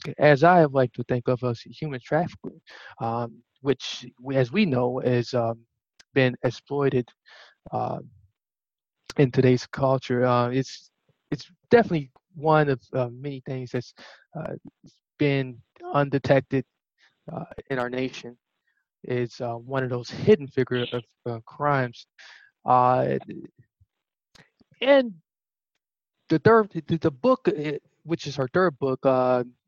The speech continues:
The Revelation to Faith, also brings attention to the illegal organ transplant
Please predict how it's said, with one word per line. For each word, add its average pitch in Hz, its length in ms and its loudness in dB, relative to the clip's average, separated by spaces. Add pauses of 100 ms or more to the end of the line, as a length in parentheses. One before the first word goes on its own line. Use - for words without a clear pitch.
The 131 80 -4
Revelation 139 540 0
to 117 80 -18
Faith, - 560 2 (140)
also 147 240 2
brings 135 240 -4
attention 135 340 -6
to 127 100 2
the 127 120 2
illegal 135 360 0 (340)
organ 143 540 2 (320)
transplant 156 560 0